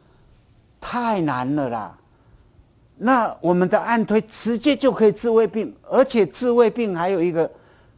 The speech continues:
他没有疾病，表示他体力好不好？好啊，那好根本不是以热源为主啊，是以按推为主，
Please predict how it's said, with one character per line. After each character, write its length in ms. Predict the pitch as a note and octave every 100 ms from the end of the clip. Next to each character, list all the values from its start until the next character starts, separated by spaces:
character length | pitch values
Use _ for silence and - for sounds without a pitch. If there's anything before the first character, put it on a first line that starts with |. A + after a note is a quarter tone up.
| _ _ _ -
他 160 | C#4
没 140 | C#4+ B3
有 120 | G3+
疾 220 | - F3+
病， 240 | F3 A3+
表 180 | D3 C#3+
示 160 | D3+ G#3
他 160 | G3
体 240 | G#3 D3+ D3
力 160 | F#3+
好 140 | C3+ A2
不 80 | C#3+
好？ 260 | G#2 - _ _ _ _ _ _ _ _
好 380 | - B2+ E3 F#3
啊， 300 | G#3 G#3+ -
那 100 | C4
好 240 | F3+ D3+ -
根 220 | A#3 A#3+
本 160 | F#3+
不 120 | D3 E3
是 160 | G3 E3 _ _ _
以 160 | C#3+
热 260 | C#3 A#3+ F#3+
源 240 | C#3+ C#3 D#3
为 200 | C3+ D#3+
主 240 | - A#2
啊， 160 | G#2 G2 -
是 180 | - C4
以 140 | A3 F#3
按 300 | G3 A#3 G#3+
推 180 | G#3+
为 220 | G#3 D#3+ E3+
主， 160 | C3+